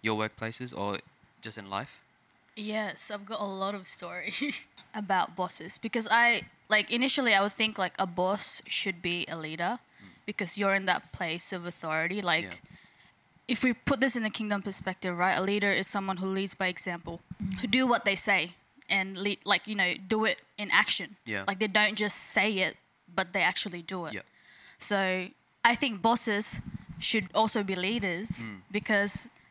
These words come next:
Speaker 2: they run the company. Like, they run, it's about the people, it's not about you.
Speaker 1: Yeah.
Speaker 2: And, like, sadly, majority of the bosses nowadays is they tell people what to do
Speaker 1: Yeah.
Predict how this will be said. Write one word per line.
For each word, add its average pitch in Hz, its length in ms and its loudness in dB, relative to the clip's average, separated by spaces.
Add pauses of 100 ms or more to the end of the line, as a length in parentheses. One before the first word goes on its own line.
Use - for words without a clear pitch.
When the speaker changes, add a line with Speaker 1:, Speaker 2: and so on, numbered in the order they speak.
Speaker 2:
they 233 160 6
run 247 220 4
the 226 100 0
company. 208 520 -4 (120)
Like, 180 160 0
they 214 180 2
run, 226 180 2 (280)
it's 220 160 4
about 226 340 6
the 208 60 -2
people, 220 440 -2
it's 175 120 -2
not 208 100 -2
about 180 240 0
you. 190 340 -6 (140)
Speaker 1:
Yeah. 101 120 -12 (220)
Speaker 2:
And, 196 380 2
like, 175 180 4
sadly, 226 400 6
majority 208 540 4
of 196 140 4
the 180 80 0
bosses 202 340 2
nowadays 180 420 2
is - 120 -2
they 196 180 2
tell 233 300 2
people 190 380 -2
what - 140 -6
to - 140 -4
do 160 80 -4
Speaker 1:
Yeah. 98 240 -4